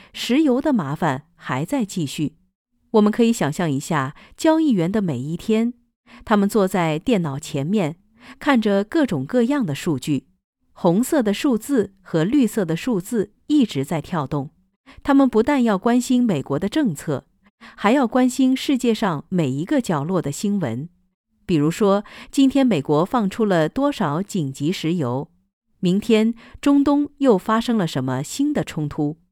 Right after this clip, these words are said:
每一个小小的消息都会影响他们的决定。其实，这不只是金融市场的事情，这些数字和我们的生活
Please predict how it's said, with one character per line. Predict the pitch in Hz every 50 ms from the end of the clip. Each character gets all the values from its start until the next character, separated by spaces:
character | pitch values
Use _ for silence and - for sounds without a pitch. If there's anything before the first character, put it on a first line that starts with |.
| _ _ _ _ _ _
每 | - 214 202 185
一 | 165 165 180 220
个 | 254 339 311
小 | 269 - 190 175 202
小 | 240 - 202 -
的 | 147 156
消 | - 208 202 208
息 | 220 - 202 156 135 - - - - - -
都 | - 311 320
会 | 320 - 330 277
影 | 208 165 147 151 185
响 | - 196 170 175 170 -
他 | - - 180 170
们 | 160
的 | 143 135
决 | 131 - - 127 127 139
定。 | - 190 156 165 170 _ _ _ _ _ _ _ _ _
其 | - - - 180
实， | 180 - - 147 143 147 - - - - - - -
这 | - 330 320
不 | - 339 294
只 | - 190 147
是 | 143 - - 180 160 160 - _
金 | - - 302 320
融 | 302 240 208 233
市 | - - 320 285
场 | - - 202 175
的 | 151 147
事 | - - 180 156
情， | - - 151 - - _ _ _ _ _ _ _ _ - - -
这 | - - 330
些 | 277 - 302 302
数 | - - 330 269 233
字 | - 262 247 185 160 - - - -
和 | - - 208 233
我 | 240 196 143
们 | 131 131
的 | - 165
生 | 180 - 294 294 302
活 | 294 - 175 143 135 139 151 _